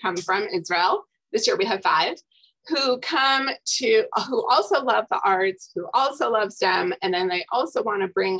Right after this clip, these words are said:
us a little taste of Israel, um, while we're at camp. So they're the most dedicated, most enthusiastic bunch, and we love them.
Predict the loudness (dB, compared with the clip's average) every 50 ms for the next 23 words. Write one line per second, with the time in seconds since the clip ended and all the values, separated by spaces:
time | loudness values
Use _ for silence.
0 | -2 -2 -2 -2 -4 -4 _ -2 0 0 0 -2 -2 -4 -8 -8 -8 -10 -10 -8
1 | -10 -8 -6 -4 -4 -4 -4 -4 -6 -10 _ _ _ _ _ _ _ _ -4 -2
2 | -2 -2 -2 -4 -8 -12 -8 -4 -2 -2 0 -2 -2 -4 -4 -6 -6 -8 -10 -8
3 | -8 -8 -8 -12 _ _ _ _ -4 0 0 2 2 2 0 -2 -6 _ _ _
4 | _ _ _ _ 0 2 2 2 2 4 2 4 2 2 0 -2 -6 _ _ _
5 | _ _ _ -2 0 2 2 2 2 2 0 0 0 2 2 2 2 0 0 0
6 | 0 2 4 4 2 2 2 2 2 0 0 0 -4 -2 0 2 2 2 2 2
7 | 0 0 -2 -4 -8 -8 -6 -6 -6 -6 -6 -8 -10 -12 -12 _ _ -8 -6 -4
8 | -4 -4 -6 -6 -8 -10 -10 -12